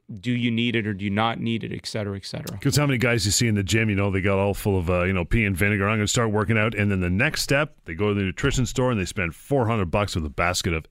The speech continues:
Speaker 2: everything.
Speaker 1: Yeah, well, it's,
Speaker 2: Right?
Speaker 1: it's, again, at the end of the day, it's, it's a, it's a business, right? So,
Speaker 2: Yeah.
Speaker 1: uh, the health industry, especially that kind of, like, gym industry, is created a certain way for things to make money, right? And so,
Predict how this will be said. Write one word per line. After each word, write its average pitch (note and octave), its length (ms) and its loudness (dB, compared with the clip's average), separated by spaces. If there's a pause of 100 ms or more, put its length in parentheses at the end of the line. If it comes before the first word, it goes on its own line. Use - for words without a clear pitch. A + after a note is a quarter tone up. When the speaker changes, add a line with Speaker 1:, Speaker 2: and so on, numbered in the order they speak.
(160)
Speaker 2:
everything. A2 400 0 (160)
Speaker 1:
Yeah, E3+ 180 -2
well, A#2 360 0
it's, A2+ 240 -2
Speaker 2:
Right? G#2 80 -4
Speaker 1:
it's, - 260 -2 (300)
again, C3 260 0
at G2+ 140 -2
the A#2+ 100 2
end B2+ 140 0
of A#2 40 -2
the G#2+ 100 0
day, A2+ 280 0
it's, A2+ 200 -6
it's - 240 -6
a, G#2+ 140 -2
it's - 220 -8
a A2+ 40 -4
business, G2+ 520 -2
right? A2 220 -2
So, G#2 400 -2 (260)
Speaker 2:
Yeah. G#2 80 -4
Speaker 1:
uh, G#2 120 0
the G#2+ 120 -2
health B2 300 -2
industry, A#2 440 -2
especially A#2 460 -2
that G#2+ 200 -2
kind A2 240 0
of, G#2+ 60 -2
like, G2+ 220 -4
gym A#2 260 0
industry, A#2 440 -4 (320)
is B2+ 160 0
created C3 400 -2
a A2+ 40 -6
certain A#2+ 360 -2
way C3+ 120 -2
for G#2 260 -8
things A2 380 -4
to A#2 80 -4
make A2+ 220 0
money, B2 260 0
right? G2+ 260 -2
And G#2 180 -4
so, A2+ 260 -2